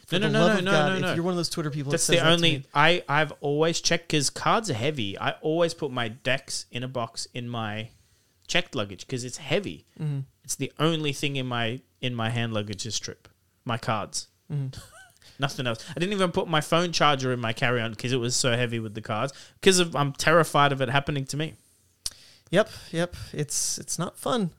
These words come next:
Speaker 1: I wouldn't wish it on anybody. And especially not fun when companies don't believe how much cardboard is worth.
Speaker 2: Yeah.
Speaker 1: <laughs> You
Speaker 2: So
Speaker 1: know,
Speaker 2: tip for
Speaker 1: fighting
Speaker 2: that,
Speaker 1: for
Speaker 2: for,
Speaker 1: those
Speaker 2: for
Speaker 1: as
Speaker 2: those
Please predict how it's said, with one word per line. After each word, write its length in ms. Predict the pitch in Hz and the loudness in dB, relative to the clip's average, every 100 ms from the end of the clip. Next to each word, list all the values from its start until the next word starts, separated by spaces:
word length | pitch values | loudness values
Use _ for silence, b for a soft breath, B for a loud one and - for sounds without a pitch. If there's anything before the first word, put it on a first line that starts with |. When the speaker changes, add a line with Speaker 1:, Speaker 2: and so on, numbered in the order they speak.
| - | -6
Speaker 1:
I 100 | 147 | -2
wouldn't 220 | 170 190 | -2 0
wish 200 | 180 - | 0 0
it 60 | 208 | 0
on 100 | 208 | 0
anybody. 440 | 220 170 165 160 - _ _ - | 2 2 2 0 -6 _ _ 0
And 260 | 165 165 156 | 2 4 2
especially 460 | - 202 - 220 | 2 2 2 2
not 180 | 202 - | 0 0
fun 300 | 190 180 175 | 0 0 0
when 300 | 165 160 160 - _ - | 0 0 -2 -6 _ -10
companies 480 | - 185 185 175 147 | -4 -2 0 0 0
don't 280 | 151 170 160 | 0 -2 0
believe 500 | 147 139 185 208 160 | -2 0 0 0 -2
how 160 | 165 160 | -4 -4
much 280 | 160 151 - | -4 -6 -8
cardboard 440 | - 147 143 143 | -8 -6 -4 -4
is 140 | 135 120 | -4 -4
worth. 200 | 127 127 | -2 2
Speaker 2:
Yeah. 200 | 127 110 - - | 2 0 -6 -14
Speaker 1:
<laughs> 80 | - _ B B - | -14 _ B B 2
You 60 | |
Speaker 2:
So 80 | 202 | 6
Speaker 1:
know, 60 | - | 6
Speaker 2:
tip 220 | - 185 | 6 6
for 60 | 196 | 6
Speaker 1:
fighting 160 | 175 | 8
Speaker 2:
that, 160 | 147 151 | 10 8
Speaker 1:
for 60 | |
Speaker 2:
for, 60 | 170 | 8
Speaker 1:
those 200 | 151 139 | 6 6
Speaker 2:
for 60 | 156 | 6
Speaker 1:
as 60 | 147 | 10
Speaker 2:
those 160 | 147 | 10